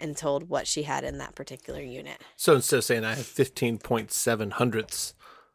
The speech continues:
Speaker 2: of a meter," it, it was, it may, it was in her brain, she moved it to millimeters, changed it to that, a unit of a thousandth.
Speaker 1: Yeah, yeah.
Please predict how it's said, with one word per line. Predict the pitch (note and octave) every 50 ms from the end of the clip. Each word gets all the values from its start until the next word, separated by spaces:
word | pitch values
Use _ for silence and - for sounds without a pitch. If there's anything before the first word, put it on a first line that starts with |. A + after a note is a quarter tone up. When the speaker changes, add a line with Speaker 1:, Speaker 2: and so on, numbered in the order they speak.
| _ _ _ _ -
Speaker 2:
of | - A2 G#2
a | G#2 G#2
meter," | G#2+ G#2 G2+ G2+ G2+ G#2 G2 - -
it, | - A#2 A2+
it | B2 B2+
was, | A#2 A#2 A#2 B2 -
it | C3
may, | B2 B2+ B2+ B2+ - -
it | B2+
was | A#2+ A#2+ A#2 G#2+ - - - _ _ _ _
in | - C3 B2 A#2
her | G#2 B2+ B2 A#2
brain, | G#2+ A#2+ A2+ A2 G#2
she | - - A2 - - - -
moved | - A#2+ A#2 B2+ A#2+ A2+
it | G#2+
to | - A2+
millimeters, | A2 A2+ A2+ A2 A2 G#2+ G#2 G2+ - - - - - - - _ _ _ -
changed | - A#2 A#2 A2+ G#2+ G2+ - G2+
it | - - -
to | - - A2 G#2 G2+ G2 F#2+ - _ _ _ _ _ _ _ _ _ -
that, | - A2+ - - -
a | A2+ A2
unit | G#2+ G#2 A2+ B2 A2+ G#2 G2+
of | A#2 G2+
a | G2+
thousandth. | - A2 A2+ A2 G2+ - - - - - -
Speaker 1:
Yeah, | G#3 A3 C4+ D4 A3 D#3 - _ _ _ -
yeah. | A#3+ A#3 G#3 E3 D#3